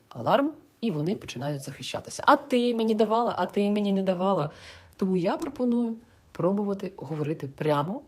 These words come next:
без звинувачення. Але там така проблема, що нам дуже часто не хочеться говорити про це прямо. Бо: «А чого ж це я маю тобі казати? Що тобі і так не зрозуміло, що я втомилася з роботи,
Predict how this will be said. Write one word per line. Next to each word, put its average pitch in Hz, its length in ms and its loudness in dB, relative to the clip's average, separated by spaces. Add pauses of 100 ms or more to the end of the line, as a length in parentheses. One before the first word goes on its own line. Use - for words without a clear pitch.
(140)
без 165 440 0
звинувачення. 139 840 -8 (680)
Але 220 200 10
там 359 360 0 (840)
така 233 220 0
проблема, 165 440 2
що 202 180 -2
нам 202 220 -2
дуже 285 380 -4
часто 269 400 -2
не 240 120 2
хочеться 220 380 -4
говорити 208 400 -2
про 196 140 -8
це 170 160 -8
прямо. 143 340 -4
Бо: 147 200 -4
«А 220 60 2
чого 240 240 -4
ж 285 80 -4
це 302 100 -2
я 277 100 2
маю 240 220 0
тобі 220 180 -6
казати? 165 420 -4
Що 196 140 -8
тобі 190 200 -6
і 190 40 -4
так 220 260 -6
не 349 120 -2
зрозуміло, 208 520 -4
що 170 200 -8
я 175 160 -2
втомилася 165 560 -4
з 156 80 -10
роботи, 190 420 -4